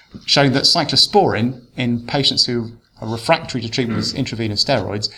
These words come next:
will improve. So it's n-, small numbers, but the trial was stopped early because it was so dramatic, the difference. Eighty percent improved with cyclosporin, none improved with placebo.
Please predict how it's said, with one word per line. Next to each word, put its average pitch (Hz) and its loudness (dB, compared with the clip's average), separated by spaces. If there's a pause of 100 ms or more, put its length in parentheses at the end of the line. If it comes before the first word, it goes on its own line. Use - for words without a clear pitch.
(180)
will 113 -4
improve. 107 -4
So 120 0
it's 120 0
n-, 156 -4
small 196 2
numbers, 151 2 (400)
but 131 -2
the 135 -4
trial 147 2
was 131 2
stopped - 0
early 120 -2
because - -2
it 117 -6
was 117 -2
so 113 -2
dramatic, 113 -6
the 95 -10
difference. - 0 (800)
Eighty 175 4
percent 135 0
improved 113 -4
with 113 -2
cyclosporin, 110 -2 (120)
none 117 0
improved 104 -6
with - -18
placebo. 92 -4